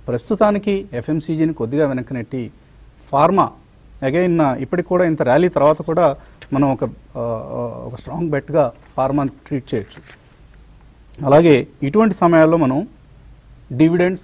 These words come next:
and buyback మీద ఒకవేళ పిఎస్యు స్టాక్స్, స్టాక్స్ కనుక, పిఎస్యు కంపెనీస్ కనుక, ఆ, ఆ, దృష్టి పెట్టే స్టాక్స్ ఏవైనా ఉంటే definitely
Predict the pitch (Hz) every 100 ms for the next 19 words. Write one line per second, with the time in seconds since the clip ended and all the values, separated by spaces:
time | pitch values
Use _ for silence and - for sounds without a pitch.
0 | 147 135 120 131 143 131 135 117 127 -
1 | - - - - 120 143 143 123 - 160
2 | 165 - 147 - 131 127 - - - 135
3 | - - 120 117 107 131 135 135 123 113
4 | 131 113 123 113 120 - - _ - -
5 | - 110 107 107 104 - 131 117 117 131
6 | 143 170 151 156 123 - - - - _
7 | - 139 135 - 131 123 110 104 170 226
8 | _ - 131 139 170 160 180 160